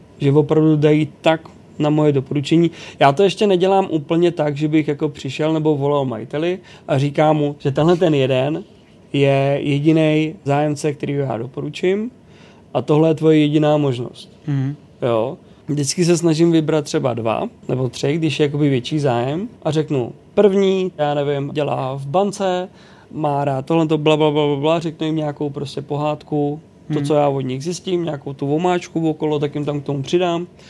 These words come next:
Speaker 1: A takhle jim popíšu ty tři lidi.
Speaker 2: Mhm.
Speaker 1: A nechám je jakoby vybrat. Samozřejmě já jim k tomu vždycky říkám, moje doporučení je druhý, první, třetí. Jo? Tohle je moje doporučení, jak bych to udělal já.
Speaker 2: Mhm.
Speaker 1: Jak se rozhodnete vy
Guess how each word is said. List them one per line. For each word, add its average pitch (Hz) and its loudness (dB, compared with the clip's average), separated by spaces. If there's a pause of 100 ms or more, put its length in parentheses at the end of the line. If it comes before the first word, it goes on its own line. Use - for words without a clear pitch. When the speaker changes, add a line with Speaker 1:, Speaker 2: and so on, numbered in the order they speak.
(560)
Speaker 1:
A 147 4
takhle 170 0
jim 185 2
popíšu 165 -4
ty 156 0
tři - -2
lidi. 214 -2 (220)
Speaker 2:
Mhm. 165 -2 (180)
Speaker 1:
A 147 2
nechám 185 2
je 180 4
jakoby 175 0
vybrat. 156 -2
Samozřejmě 180 2
já 170 4
jim 175 2
k - -6
tomu 190 2
vždycky 170 0
říkám, 175 2
moje 175 4
doporučení 180 2 (460)
je 143 2
druhý, 156 2
první, 143 -2
třetí. - -12 (1500)
Jo? 160 -2 (360)
Tohle 190 4
je 175 4
moje 165 2
doporučení, 160 0
jak 151 0
bych 151 -6
to 151 -4
udělal 143 0
já. 113 -4 (320)
Speaker 2:
Mhm. 151 -2 (140)
Speaker 1:
Jak 147 0
se 170 2
rozhodnete 151 2
vy 147 -2